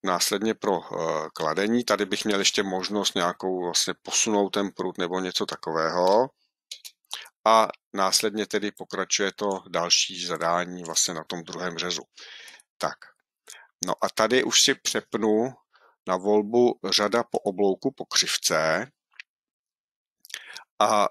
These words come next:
mm, tady, eh, co je možná důležitý, je, mm, za prvý nastavit si orientaci těch prutů. To znamená, teď mám kolmo na oblouk na křivku, ale já to chci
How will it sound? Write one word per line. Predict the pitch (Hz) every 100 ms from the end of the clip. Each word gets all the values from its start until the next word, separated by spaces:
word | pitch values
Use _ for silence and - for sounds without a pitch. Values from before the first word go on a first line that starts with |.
| - -
mm, | 107 95 92 92 - _ _ - - _ _ _ _ _ -
tady, | 104 120 -
eh, | 104 98 -
co | -
je | 123
možná | 120 113 120 120 113
důležitý, | 101 104 107 107 104 - 107
je, | 110 107 104 - _
mm, | - 87 87 82 _ _ _ - _ _ -
za | 101
prvý | - 104 104
nastavit | 101 - - 110 110
si | - 110 85 _ _ _ - - - _ _ _ -
orientaci | 98 98 101 95 95 107
těch | 95 85
prutů. | - - - 82
To | 95
znamená, | 104 104
teď | 98 104
mám | 117 117 113
kolmo | - 104 101 110 117
na | 113 113 -
oblouk | - 92 104 107 -
na | 104
křivku, | - - 120 - - -
ale | - 90 95
já | 92
to | -
chci | 107 - 110 101